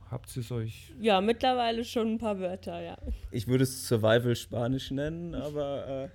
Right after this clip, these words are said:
Speaker 1: Mhm.
Speaker 3: für Konversationen, äh, reicht es, ja.
Speaker 1: Ja, jetzt im
Speaker 3: Und
Speaker 1: Moment
Speaker 3: vor allem unser Werkstattspanisch ist gut geworden.
Speaker 2: Ja,
Speaker 1: Ja,
Speaker 2: ja.
Speaker 1: okay. Ja, nee, weil mir ja immer, und jetzt will ich mal ein bisschen von dem Motorradthema wegkommen, also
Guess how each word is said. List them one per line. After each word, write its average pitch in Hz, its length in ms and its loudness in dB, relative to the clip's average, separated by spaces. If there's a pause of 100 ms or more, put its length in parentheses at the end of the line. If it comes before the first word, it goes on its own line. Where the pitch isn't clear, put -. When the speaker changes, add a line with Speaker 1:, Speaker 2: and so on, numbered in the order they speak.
(320)
Speaker 1:
Mhm. 113 360 -2
Speaker 3:
für - 180 -4
Konversationen, 156 1040 -2
äh, - 260 -6
reicht 110 420 -6
es, - 180 -12
ja. 110 240 -2 (220)
Speaker 1:
Ja, 113 240 2
jetzt - 160 -2
im 165 60 6
Speaker 3:
Und 151 80 8
Speaker 1:
Moment 147 280 6
Speaker 3:
vor 123 120 0
allem 139 120 2
unser 131 260 0
Werkstattspanisch 117 880 -4
ist - 200 -14
gut 123 180 -12
geworden. 120 220 -4
Speaker 2:
Ja, 120 180 2
Speaker 1:
Ja, 120 320 4
Speaker 2:
ja. 113 140 0
Speaker 1:
okay. 113 240 0 (500)
Ja, 120 120 2
nee, 175 180 4
weil 127 160 4
mir 170 220 4
ja 160 100 4
immer, 135 260 2
und 127 260 2
jetzt 135 240 -8
will 135 100 2
ich 156 120 2
mal 127 120 4
ein 117 40 0
bisschen 147 280 -2
von 127 160 0
dem 120 80 2
Motorradthema 117 760 2
wegkommen, 143 800 -4
also 120 340 0